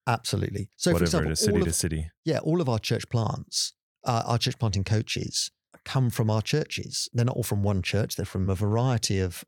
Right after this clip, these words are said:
Speaker 1: of backgrounds and, uh, from a variety of our churches. And it's a great way that some of our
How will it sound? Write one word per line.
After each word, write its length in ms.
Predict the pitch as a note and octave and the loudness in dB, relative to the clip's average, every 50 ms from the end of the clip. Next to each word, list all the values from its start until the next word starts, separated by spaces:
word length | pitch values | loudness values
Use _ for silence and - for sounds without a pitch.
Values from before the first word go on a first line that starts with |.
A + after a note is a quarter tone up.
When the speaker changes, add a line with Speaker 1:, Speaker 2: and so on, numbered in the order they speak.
| _ | _
Speaker 1:
of 180 | - G#2+ F#2 - | -4 -4 -4 -2
backgrounds 760 | A2+ A2+ - - - G#2 G2+ G2+ G2+ G2+ G#2 G#2 - - - - _ _ _ _ _ _ _ _ - | -4 -6 -6 -4 -4 -2 0 2 2 2 0 0 0 -2 -4 -6 _ _ _ _ _ _ _ _ -2
and, 200 | B2 B2 A#2+ - | 0 0 0 0
uh, 60 | - B2 | -2 -2
from 200 | - C3+ A#2+ A#2+ | 0 2 2 2
a 40 | A2+ | 2
variety 460 | G#2+ A#2 A#2 A#2+ B2 C3 A#2+ - C3 | 2 2 2 2 2 2 2 2 2
of 60 | A#2+ | 2
our 80 | A#2+ A#2+ | 0 0
churches. 380 | - - D#3+ - - G2 - - - | 0 -2 -2 -2 -2 -4 -4 -2 0
And 100 | A#2 B2 | 0 0
it's 120 | B2 - | 2 2
a 60 | B2+ | 0
great 440 | A#2 - - B2+ C3+ C#3+ C#3+ - - | 0 0 0 2 2 2 2 0 0
way 340 | - A2+ A#2 A2 G#2+ G2+ G2+ - | 2 2 2 2 2 0 -2 -2
that 100 | - - | -2 -2
some 220 | - - B2+ B2+ B2+ | 0 0 2 2 2
of 80 | G#2+ G2 | 2 2
our 240 | G2 G2 G2 F#2 | 2 2 2 0